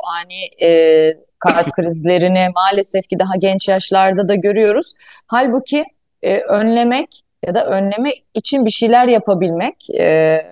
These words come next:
Speaker 1: mümkün. E, o açıdan çok kıymetli hocam. Burada peki hani, e, kırk yaş üzerinde, e, ben değilim de yani kırk yaş üzerindeki insanlar için soruyorum.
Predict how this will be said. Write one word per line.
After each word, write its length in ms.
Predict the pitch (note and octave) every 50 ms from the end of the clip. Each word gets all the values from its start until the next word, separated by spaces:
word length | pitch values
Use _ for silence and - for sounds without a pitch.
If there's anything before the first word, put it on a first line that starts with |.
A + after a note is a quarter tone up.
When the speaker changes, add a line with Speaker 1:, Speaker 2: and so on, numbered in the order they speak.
| F2 - - _ _ F3+
Speaker 1:
mümkün. 460 | G3 A#3 A#3+ B3 - - C4 C4 E4+ G#4 - -
E, 60 | - F#3
o 260 | F3+ F3 E3 - F#3
açıdan 420 | G3 G3 - - G3 A#3 A#3+ B3
çok 220 | - - A#3+ - -
kıymetli 500 | - A#3 G#3+ G#3 G#3+ A#3 - _ B3 C4
hocam. 340 | B3 G#3+ F#3 B3 C4+ C#4+ - _ _ - - - - _ -
Burada 300 | G#3 B3 A#3 B3 C#4+ C#4
peki 400 | D#4 D4 D4 - D4 D4 D4+ - _ _ _ _ _ _ -
hani, 180 | A3 A3+ A3+
e, 280 | A3+ - - - - - - G#3+ - - - - - _ -
kırk 240 | - D#4 C#4+ D4
yaş 180 | C#4+ C4+ C4 B3+
üzerinde, 580 | B3+ G#3+ A#3 A3 A3+ A#3 A3+ G#3 A3+ A3+ A#3 - - _ _ _ _ -
e, 120 | F#3+ F#3
ben 240 | A3+ A3+ A#3 A#3 A#3+
değilim 420 | C#4+ C#4+ D4 D#4 G#4 A4 A4+ G4 A3+
de 60 | G#3+
yani 240 | F#3+ G3 G3 G3 G3+
kırk 220 | - D4 B3+ -
yaş 180 | C4 A#3+ - A#3
üzerindeki 580 | A3 A#3 A#3+ A#3+ A#3+ B3 A#3+ C4 B3+ - C4+
insanlar 540 | A#3+ A#3 A3+ - B3+ A#3 A#3 A#3 B3 C4 C4
için 260 | B3+ - - - G3+
soruyorum. 600 | F#3+ - - G3 G3 F#3+ G#3 G3+ F#3+ F3 F#3 G3